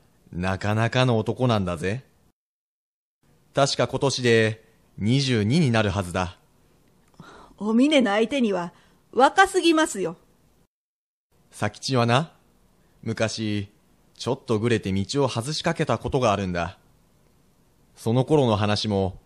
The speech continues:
Speaker 1: 俺は馴染みの親分から聞いている。若いに似合わず、腹の据わったいい男だぜ、あいつは。頭も切れる。俺も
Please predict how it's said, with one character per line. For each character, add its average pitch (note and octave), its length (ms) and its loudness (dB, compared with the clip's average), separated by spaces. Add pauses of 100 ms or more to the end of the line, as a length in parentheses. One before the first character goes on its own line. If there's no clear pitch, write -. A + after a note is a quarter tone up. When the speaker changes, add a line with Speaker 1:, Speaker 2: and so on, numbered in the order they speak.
(680)
Speaker 1:
俺 G#2+ 200 2
は G2+ 120 2
馴 G2 140 0
染 C3 140 -2
み D#3 80 2
の D#3+ 80 2
親 D#3+ 140 6
分 A2+ 180 2
か G#2+ 100 0
ら F#2+ 80 -2
聞 G#2+ 200 -4
い F#2 40 -6
て G#2 80 -4
い F#2+ 60 -2
る。 F#2 180 -4 (1300)
若 G#2 380 0
い E3 60 2
に C3 100 0
似 A2+ 160 0
合 A#2+ 80 4
わ A#2 120 4
ず、 G2 360 -4 (400)
腹 G#2+ 280 0
の G2+ 120 0
据 G#2 140 -4
わ G2 100 2
っ - 60 -8
た F#2 120 -4
い B2+ 140 2
い A#2+ 60 4
男 C3+ 280 0
だ C#3 140 6
ぜ、 G2 260 -6 (220)
あ F#2 140 -4
い F#2 100 -4
つ - 120 -10
は。 F#2+ 300 0 (1040)
頭 F#2+ 440 -2
も F#2 120 -4
切 F#2+ 180 -10
れ A2 100 2
る。 G2 180 -4 (1200)
俺 B2 180 4
も A2+ 380 2